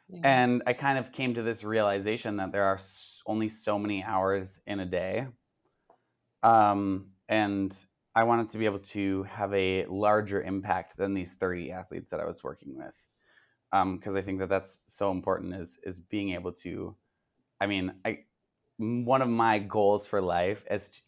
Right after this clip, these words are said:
Speaker 2: is to create as large of a positive impact on as many lives as I can.
Speaker 1: Mm-hmm.
Speaker 2: Um, and especially in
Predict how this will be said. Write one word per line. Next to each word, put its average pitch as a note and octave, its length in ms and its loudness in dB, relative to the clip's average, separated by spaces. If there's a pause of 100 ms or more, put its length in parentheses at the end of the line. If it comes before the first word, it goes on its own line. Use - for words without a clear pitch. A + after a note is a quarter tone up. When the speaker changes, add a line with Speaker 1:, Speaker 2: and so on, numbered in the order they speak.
Speaker 2:
is G2 240 -8
to G2 160 -4
create G2 520 -4
as F#2 460 0
large F#2+ 600 2
of F#2 100 -6
a F#2 60 2
positive F2+ 640 -2
impact F2+ 440 -6
on F2 120 -8
as E2+ 120 -12
many F2+ 260 -6
lives F2 340 -10
as F2 120 -10
I F2+ 120 -10
can. - 340 -18 (480)
Speaker 1:
Mm-hmm. G3+ 200 -6 (560)
Speaker 2:
Um, G#2 380 8
and F#2+ 240 -2 (120)
especially G#2 800 2
in G2 400 0